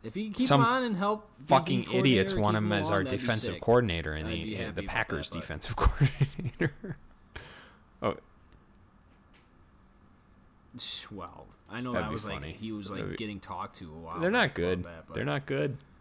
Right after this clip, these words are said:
Speaker 2: It's
Speaker 1: God,
Speaker 2: okay.
Speaker 1: the Packers,
Speaker 2: It's okay. We
Speaker 1: man.
Speaker 2: need to go through pain
Speaker 1: No,
Speaker 2: to enjoy.
Speaker 1: they're not. Well, what I need is,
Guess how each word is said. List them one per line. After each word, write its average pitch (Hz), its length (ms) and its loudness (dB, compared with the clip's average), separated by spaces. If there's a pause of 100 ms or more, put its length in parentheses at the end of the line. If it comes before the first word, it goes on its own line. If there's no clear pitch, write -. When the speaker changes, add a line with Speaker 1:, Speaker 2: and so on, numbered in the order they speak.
(400)
Speaker 2:
It's - 160 -8
Speaker 1:
God, 110 80 -2 (100)
Speaker 2:
okay. 69 100 -2
Speaker 1:
the - 60 -6
Packers, 92 640 -12
Speaker 2:
It's 127 200 -2
okay. 123 220 4
We 107 140 2
Speaker 1:
man. 151 40 4
Speaker 2:
need 170 160 6
to 165 80 6
go 131 220 10
through 123 260 6
pain 110 500 2
Speaker 1:
No, 123 420 -6
Speaker 2:
to 117 100 2
enjoy. 98 220 0
Speaker 1:
they're 139 100 -10
not. 98 540 -8 (2000)
Well, 175 220 -2 (300)
what 180 220 2
I 190 120 2
need 233 280 2
is, 208 400 4